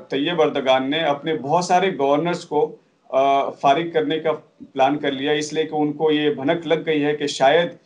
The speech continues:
वहाँ एक गुलन जो तहरीक है फतहुल्लाह गुलन की, जिस पे, अ, अ, इल्ज़ाम था कि उन्होंने,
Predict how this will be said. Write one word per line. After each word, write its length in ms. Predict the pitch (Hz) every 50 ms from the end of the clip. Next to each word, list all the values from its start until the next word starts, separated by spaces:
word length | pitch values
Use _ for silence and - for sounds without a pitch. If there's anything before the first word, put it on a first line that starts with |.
| _ _ _ _ - -
वहाँ 340 | 127 135 135 143 147 151 147
एक 640 | - 135 147 151 151 151 - 143 139 135 127 120 117
गुलन 320 | 135 147 156 175 175 175
जो 140 | 165 160 156
तहरीक 460 | 160 151 135 131 131 156 170 170 170
है 140 | 160 120 117
फतहुल्लाह 440 | - 123 117 - 139 131 131 135 131
गुलन 320 | 123 120 131 135 143 143
की, 400 | 139 139 139 131 135 - - 120
जिस 180 | 120 131 127 -
पे, 240 | - 131 127 123 123
अ, 100 | 117 -
अ, 760 | 120 120 117 113 113 113 - 120 117 - - - - - 127 - - - - - - - 135
इल्ज़ाम 420 | 139 135 127 120 139 139 139 131
था 140 | 139 143 135
कि 140 | 127 135 131
उन्होंने, 500 | 127 127 127 131 131 127 127 123 120